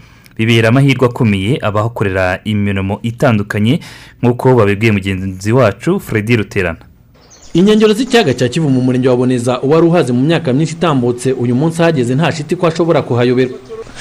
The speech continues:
Speaker 2: Ahari ibihuru, amashyamba n'imirima, magingo aya harahindutse. Ni amahoteli n'inzu zicumbikira abahasura. Kugira ngo iki gice cyari icyaro kibisi gihinduke, abantu bagira inyota yo kuhasohokera ntibyikoze.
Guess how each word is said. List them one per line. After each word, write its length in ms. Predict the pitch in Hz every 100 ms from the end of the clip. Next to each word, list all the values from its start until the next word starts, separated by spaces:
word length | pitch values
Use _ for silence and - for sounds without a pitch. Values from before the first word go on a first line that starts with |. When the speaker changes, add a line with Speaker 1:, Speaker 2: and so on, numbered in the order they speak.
| - -
Speaker 2:
Ahari 340 | - 101 151 160
ibihuru, 480 | 127 117 160 170 185
amashyamba 440 | 120 120 131 123 127
n'imirima, 400 | 160 135 139 165
magingo 380 | 135 120 127
aya 260 | 127 127 127
harahindutse. 800 | 117 165 170 156 147 123 - 127 127 - - - - - - -
Ni 80 | 190
amahoteli 460 | 208 240 262 127
n'inzu 220 | 139 170
zicumbikira 520 | 127 117 135 165 160 123
abahasura. 600 | 127 165 165 131 127 127
Kugira 360 | 131 127 120 123
ngo 80 |
iki 140 | 117 127
gice 240 | 135 180
cyari 260 | 175 170 156
icyaro 380 | - 127 123 123
kibisi 420 | 151 170 165 117
gihinduke, 640 | 120 127 160 170 170 165 165 - - -
abantu 280 | 101 101 101
bagira 240 | 110 160
inyota 460 | 175 139 - 127 127
yo 100 | 170
kuhasohokera 800 | 147 123 120 131 123 - 123 131
ntibyikoze. 540 | 117 127 156 165 135